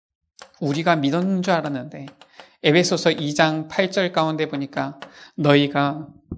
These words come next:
그 은혜에 의하여 믿음으로 말미암아 구원을 받았다라고 했어요.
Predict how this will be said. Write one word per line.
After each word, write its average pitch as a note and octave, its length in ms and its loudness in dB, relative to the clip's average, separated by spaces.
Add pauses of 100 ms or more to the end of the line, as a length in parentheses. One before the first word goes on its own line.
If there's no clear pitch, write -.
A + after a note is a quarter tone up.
(720)
그 D3+ 380 6
은혜에 D#3 560 0
의하여 D3+ 640 -4
믿음으로 B3+ 760 -4
말미암아 D#3 800 -8 (460)
구원을 D3 540 -6
받았다라고 - 760 -16
했어요. - 260 -12